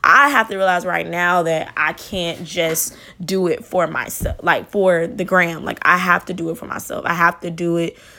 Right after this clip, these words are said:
just to naturally wanna be healthy. I think it's so important that we take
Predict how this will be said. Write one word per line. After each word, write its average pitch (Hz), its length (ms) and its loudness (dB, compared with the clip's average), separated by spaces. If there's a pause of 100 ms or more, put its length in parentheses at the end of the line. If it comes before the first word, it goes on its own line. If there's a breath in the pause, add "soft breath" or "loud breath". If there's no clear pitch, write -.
(300 loud breath)
just 202 260 0
to 196 60 2
naturally 180 540 2
wanna 170 240 -2
be - 140 -6
healthy. 180 440 -4
I - 100 -4
think 180 200 -6
it's 175 100 -4
so 196 280 4
important 175 460 2
that 156 180 -2
we 170 120 -6
take - 440 -2